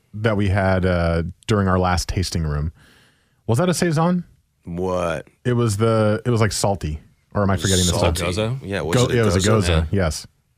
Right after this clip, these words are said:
Speaker 1: Excuse me. Um, we tried that, and I was terrified of it 'cause I, I had
Speaker 2: Was
Speaker 1: not
Speaker 2: that
Speaker 1: liked
Speaker 2: the,
Speaker 1: Gozos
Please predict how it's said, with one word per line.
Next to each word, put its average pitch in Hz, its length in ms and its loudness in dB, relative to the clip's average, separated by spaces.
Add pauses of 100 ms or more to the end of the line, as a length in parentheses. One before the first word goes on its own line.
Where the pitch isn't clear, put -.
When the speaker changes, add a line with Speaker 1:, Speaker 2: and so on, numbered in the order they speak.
Speaker 1:
Excuse 90 220 -4
me. 80 100 0 (480)
Um, 123 480 4
we 131 140 0
tried 175 300 2
that, 127 280 0
and 120 500 2
I 123 100 -2
was 110 100 0
terrified 107 420 0
of 82 100 -2
it 87 100 -2
'cause 87 140 -2
I, 90 80 0 (240)
I 104 100 2
had 107 120 2
Speaker 2:
Was 107 80 4
Speaker 1:
not 110 160 4
Speaker 2:
that 113 120 4
Speaker 1:
liked - 80 0
Speaker 2:
the, 113 80 4
Speaker 1:
Gozos 104 120 4